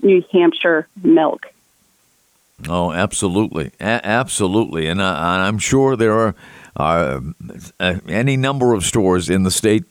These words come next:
Speaker 2: that do not have, uh, code thirty-three milk,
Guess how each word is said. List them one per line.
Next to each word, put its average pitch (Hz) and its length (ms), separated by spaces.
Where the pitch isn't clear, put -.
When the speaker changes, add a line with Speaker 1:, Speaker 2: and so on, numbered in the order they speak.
Speaker 2:
that 110 220
do 123 140
not 120 480
have, 92 420
uh, 87 360
code 110 500
thirty-three 113 680
milk, 104 480